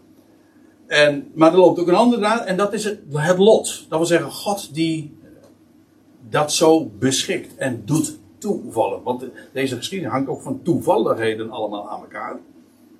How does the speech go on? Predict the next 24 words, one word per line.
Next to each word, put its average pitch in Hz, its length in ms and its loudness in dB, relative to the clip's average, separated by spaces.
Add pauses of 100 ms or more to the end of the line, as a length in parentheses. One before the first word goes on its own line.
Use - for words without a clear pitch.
(340)
Ja, 151 240 -4
maar 143 240 -2
als 151 160 2
er 156 120 -2
één 196 260 4
is 156 260 -4
die 165 200 0
alles 143 400 0
je 131 220 2
doet - 440 -2
toevallen, 170 720 0 (560)
ja, 147 260 -4
dan 165 220 0
wordt 156 180 2
toeval - 380 2
iets 156 260 -10
heel - 380 2
anders 180 500 -2
dan 156 360 2 (340)
in 156 200 0
de 135 100 -4
ogen 147 280 2
van 123 180 -2
de, 113 240 0